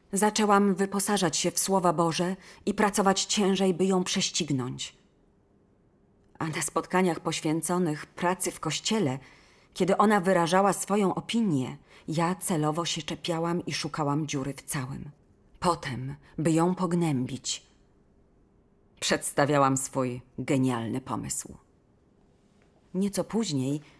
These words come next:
niektórzy współpracownicy, którym spodobały się moje pomysły, zaczęli przychodzić do mnie z problemami i słuchać moich rad.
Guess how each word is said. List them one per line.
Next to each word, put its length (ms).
niektórzy 400
współpracownicy, 1160
którym 420
spodobały 640
się 160
moje 260
pomysły, 600
zaczęli 640
przychodzić 540
do 140
mnie 200
z 80
problemami 880
i 60
słuchać 440
moich 300
rad. 360